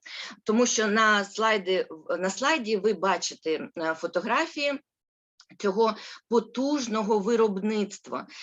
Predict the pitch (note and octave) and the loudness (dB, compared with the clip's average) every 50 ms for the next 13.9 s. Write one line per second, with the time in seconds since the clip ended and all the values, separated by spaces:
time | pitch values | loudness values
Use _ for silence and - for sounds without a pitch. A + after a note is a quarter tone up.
0 | - - B3 - - E3+ F3+ F3 F3 F3 - - A#3 A#3 C4 B3 B3+ - C#4+ D4 | -16 -16 -6 0 2 4 6 6 4 4 2 2 2 2 2 0 -6 -6 -6 -4
1 | D4+ D4 C4 A3 G3 F#3 F#3+ G3 G3 - B3+ B3 A#3 G#3+ G3 G#3 G#3+ G#3 - - | -2 0 2 2 2 2 2 0 -2 -2 -2 -2 -2 0 0 0 0 0 -2 -4
2 | D#3+ - G#3+ G#3 G#3 G#3 A3+ A3+ G#3+ F#3+ F3+ F3 E3+ D#3 D#3 _ _ _ - - | -6 -2 0 0 0 0 0 0 0 0 -2 -4 -4 -6 -6 _ _ _ -20 -10
3 | - - G#3+ F#3+ - - _ - - A#3 G#3+ F3 D#3+ F3 E3 E3+ D#3+ - F#3 G#3 | -4 -2 -2 -2 -2 -4 _ -6 -2 0 0 0 0 0 -2 -4 -4 -4 -4 -4
4 | C4+ E4 - - - - E3 D#3 - - - F#3+ F#3+ F#3 G3 G3+ G3+ G3 F#3 - | -4 -4 -6 -10 -10 -8 -8 -8 -8 -6 -4 -4 -2 0 0 0 0 0 -2 -4
5 | - - - - G#3+ A3+ G#3 F#3 F3+ G3 A3 G#3 - - - A#3 G3+ E3 D3 - | -6 -10 -8 -6 -6 -6 -8 -8 -8 -8 -8 -8 -8 -6 -4 -2 0 0 -2 -4
6 | _ _ _ _ - A3 B3+ C#4 E4 - - - E3+ C3 - - - - - - | _ _ _ _ -6 -4 -4 -4 -4 -6 -6 -6 -6 -6 -6 -8 -12 -14 -20 -20
7 | - _ - - F#3 G3+ F#3+ F#3 F#3+ F#3 F3+ F#3+ G#3+ G#3+ B3+ A#3+ B3 A#3+ - _ | -20 _ -6 -2 0 0 0 0 0 2 2 2 0 0 -4 -6 -6 -6 -8 _
8 | - F3+ F3+ E3+ D3+ C3 - - - A#2+ A2+ _ _ - - - - - _ _ | -12 -6 -4 -4 -4 -4 -6 -10 -12 -12 -12 _ _ -20 -20 -20 -20 -20 _ _
9 | - - A#3 B3 B3+ - - F#3 A#3 G#3+ - - - G3 A3+ A#3+ B3 A#3+ - F3+ | -2 2 2 2 2 0 -2 -6 -6 -6 -6 -6 -4 -2 0 0 0 0 -2 -4
10 | - - E3+ D#3+ D#3+ D#3 _ - C#3+ C#3 C3+ B2+ G#2+ C3+ - - _ - - - | -4 -4 -6 -6 -6 -8 _ -6 -4 -4 -4 -4 -6 -8 -10 -14 _ -20 -20 -20
11 | - D#3+ D#3+ B3 D#4 D#4 D4+ - A#3 A3+ G#3+ - - - C#4 E4 F4+ - - - | -14 -6 -2 0 0 0 2 0 -2 -4 -4 -6 -6 -4 -4 -4 -4 -4 -6 -6
12 | - - - - - - - A3+ B3 B3 A#3 - - F3 A3+ G#3 F#3 - - F3+ | -6 -6 -8 -12 -14 -10 -4 -2 -2 -2 -2 -2 0 2 2 2 2 -2 -4 -4
13 | F3+ E3+ F#3+ F#3+ F3 F#3 F#3+ D3+ D3 - D#3 F3 G#3 - - - D#3+ - | -2 0 2 2 2 0 -2 -6 -10 -8 -6 -4 -2 -4 -2 -4 -6 -6